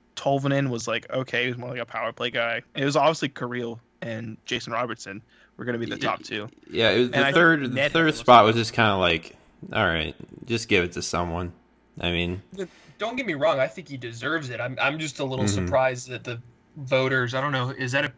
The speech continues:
Speaker 3: I don't know if that's a P H W A award or not, but, um,
Speaker 1: It is.
Speaker 3: that the voters gave
Speaker 2: Yeah, I
Speaker 3: that
Speaker 2: think
Speaker 3: to
Speaker 2: it
Speaker 3: him.
Speaker 2: is.
Speaker 3: I mean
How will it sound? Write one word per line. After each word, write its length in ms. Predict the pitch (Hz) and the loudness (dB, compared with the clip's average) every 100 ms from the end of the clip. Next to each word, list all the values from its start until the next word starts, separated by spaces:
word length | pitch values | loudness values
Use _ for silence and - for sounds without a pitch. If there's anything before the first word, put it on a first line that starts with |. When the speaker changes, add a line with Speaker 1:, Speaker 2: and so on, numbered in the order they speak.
| - | -8
Speaker 3:
I 60 | |
don't 120 | 127 135 | -6 -6
know 60 | |
if 80 | 117 | -8
that's 160 | 123 127 | -12 -14
a 60 | |
P 280 | 123 131 123 | -10 -8 -8
H 160 | 120 - | -8 -6
W 340 | 123 123 117 | -4 -4 -4
A 120 | 120 | -4
award 300 | 123 123 120 | -4 -4 -6
or 80 | 123 | -6
not, 360 | 120 120 117 120 | -4 -2 -2 -2
but, 240 | 120 - | -4 -2
um, 400 | 123 110 - 120 - - | -2 0 -2 -10 -20 -18
Speaker 1:
It 60 | 107 | -18
is. 240 | 110 - _ _ _ _ _ | -16 -20 _ _ _ _ _
Speaker 3:
that 160 | - 123 | -8 -4
the 80 | 131 | -2
voters 400 | 131 127 120 117 | 0 0 -2 -4
gave 220 | 127 131 | -2 0
Speaker 2:
Yeah, 80 | 82 | 0
I 20 | - | -2
Speaker 3:
that 80 | - | -6
Speaker 2:
think 40 | |
Speaker 3:
to 100 | - | -10
Speaker 2:
it 60 | - | -14
Speaker 3:
him. 60 | |
Speaker 2:
is. 140 | 123 - - | -18 -20 -20
Speaker 3:
I 40 | 120 | -14
mean 260 | 113 110 | -10 -10